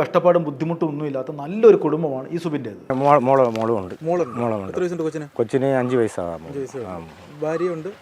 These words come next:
Speaker 2: ഭാര്യയുണ്ട്, കൊച്ചുമുണ്ട്.
Speaker 1: എല്ലാ കാര്യത്തിലും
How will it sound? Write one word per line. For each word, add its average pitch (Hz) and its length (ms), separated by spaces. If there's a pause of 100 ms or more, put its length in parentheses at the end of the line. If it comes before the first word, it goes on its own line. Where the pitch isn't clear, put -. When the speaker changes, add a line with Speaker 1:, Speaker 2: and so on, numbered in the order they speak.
(120)
Speaker 2:
ഭാര്യയുണ്ട്, 110 400 (320)
കൊച്ചുമുണ്ട്. 90 420 (680)
Speaker 1:
എല്ലാ 226 240 (100)
കാര്യത്തിലും 202 400